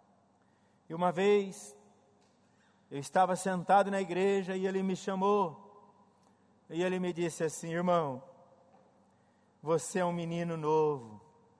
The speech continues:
mas es-, você estava orando, e Deus me deu uma visão tão profunda, que eu vi você com a Bíblia na mão,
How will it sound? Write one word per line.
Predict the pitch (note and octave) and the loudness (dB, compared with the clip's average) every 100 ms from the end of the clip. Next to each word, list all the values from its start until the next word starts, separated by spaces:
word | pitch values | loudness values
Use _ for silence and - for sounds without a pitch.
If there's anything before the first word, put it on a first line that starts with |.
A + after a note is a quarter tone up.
| _ _ _ _ _ _ _ _ _ _ _ _ _ _ _ _ _ _ - | _ _ _ _ _ _ _ _ _ _ _ _ _ _ _ _ _ _ -10
mas | D3+ D#3 E3 D#3 | 2 4 4 0
es-, | D3+ - | -8 -6
você | D#3 - F3 | -6 -4 -4
estava | C#3+ - E3 D#3 | -4 0 0 2
orando, | D#3 D3 D#3+ D#3 D3 A2+ - _ _ _ _ _ _ _ _ _ _ _ - | 0 0 -2 -4 -8 -14 -18 _ _ _ _ _ _ _ _ _ _ _ -16
e | D3+ | -8
Deus | D3+ F#3 E3+ | -2 0 0
me | F#3 | -2
deu | E3+ G3 | 0 2
uma | F#3+ | 2
visão | F3+ F3 E3 F#3 F3+ | 0 -2 0 0 2
tão | G#3 A3+ | 2 2
profunda, | G#3+ G3 - G3+ F#3+ E3+ C#3+ A#2 - _ _ _ _ _ _ _ - | 2 -2 -2 -4 -2 -4 -8 -14 -20 _ _ _ _ _ _ _ -6
que | F#3 | -4
eu | |
vi | F3 G3+ | -2 -2
você | F3+ E3+ - - G3+ F#3+ F3 - | -2 -4 -4 0 2 2 -2 0
com | E3+ | 2
a | |
Bíblia | D#3+ G3+ F#3 F#3 | 2 -2 0 0
na | F3 | 2
mão, | E3 F3+ F#3+ E3+ C3 | 2 2 2 -2 -6